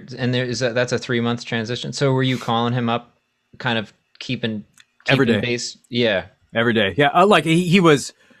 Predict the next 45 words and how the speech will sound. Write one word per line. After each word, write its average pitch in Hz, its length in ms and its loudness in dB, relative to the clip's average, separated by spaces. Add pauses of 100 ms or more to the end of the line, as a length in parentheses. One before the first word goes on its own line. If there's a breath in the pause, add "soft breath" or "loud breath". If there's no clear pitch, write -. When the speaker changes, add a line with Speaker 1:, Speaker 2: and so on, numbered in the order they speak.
(140)
Speaker 2:
like, 113 340 -2 (380 loud breath)
I 175 60 6
was 165 100 4
fortunate 175 440 6
that 131 200 2 (260)
all 139 260 8
of 135 140 2
my 135 140 4
best 127 240 0
friends 127 220 0
in 113 60 0
the 113 80 0
world 120 280 2
all 110 200 -2
happened 117 320 -4
to 110 60 -6
work 107 280 -6
at 101 80 -10
this 95 140 -8
guitar 120 320 0
store. - 360 -12 (320 soft breath)
So 107 240 0
it 107 120 2
wa-, 147 100 2
Speaker 1:
Gotcha. - 120 0
Speaker 2:
you 120 60 0
know, 101 120 2
it 107 100 0
w-, 147 240 -10 (920)
wasn't 143 300 0
really 127 180 4
going 123 200 2
to 107 80 -2
work. 117 380 2 (300)
Uh, 95 280 -2 (100)
you 117 80 -8
know, 98 120 -2
we 101 100 -4
just 107 180 -8
all, 101 460 0
as, 120 160 0
and 156 160 0
at 135 160 2
the 127 100 0
time, 131 400 2